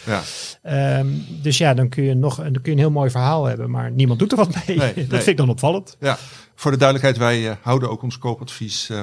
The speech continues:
Speaker 1: op, eh, T K H, toch, Hildo?
Speaker 2: Ja.
Speaker 1: Ja, oké. Nou, eh, interessant punt.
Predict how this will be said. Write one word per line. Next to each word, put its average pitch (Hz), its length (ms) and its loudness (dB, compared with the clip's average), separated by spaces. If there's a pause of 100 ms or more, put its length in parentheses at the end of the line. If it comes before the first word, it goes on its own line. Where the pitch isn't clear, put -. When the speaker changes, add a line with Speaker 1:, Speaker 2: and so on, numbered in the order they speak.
Speaker 1:
op, - 180 -10
eh, 101 60 -4 (240)
T - 20 -8
K 95 60 -8
H, 90 200 -4
toch, - 200 -10
Hildo? 139 400 -4
Speaker 2:
Ja. 170 160 0 (100)
Speaker 1:
Ja, - 260 0 (220)
oké. 131 360 2 (440)
Nou, 110 300 2
eh, 117 80 0
interessant 131 420 -2
punt. 175 360 -4